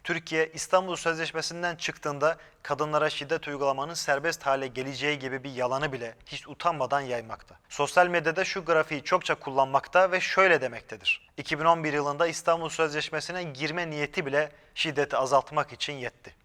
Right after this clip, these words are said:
İstanbul Sözleşmesi'ni yaşatmadığını açıkça gösteren tablodan bunu anlayan zihniyet herhalde kadınlara şiddet uygulayacak kişilerin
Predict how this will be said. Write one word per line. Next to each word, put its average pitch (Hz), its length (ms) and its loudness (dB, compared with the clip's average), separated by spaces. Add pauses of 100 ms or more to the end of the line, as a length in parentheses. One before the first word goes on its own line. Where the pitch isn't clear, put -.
(180)
İstanbul 143 420 2
Sözleşmesi'ni 139 720 -4
yaşatmadığını 139 640 -2
açıkça 160 400 0
gösteren 139 500 0
tablodan 139 500 -2
bunu 135 160 2
anlayan 135 360 4
zihniyet 113 520 -10
herhalde 147 420 6 (240)
kadınlara 170 440 0
şiddet 180 360 -4
uygulayacak 156 580 2
kişilerin 151 460 0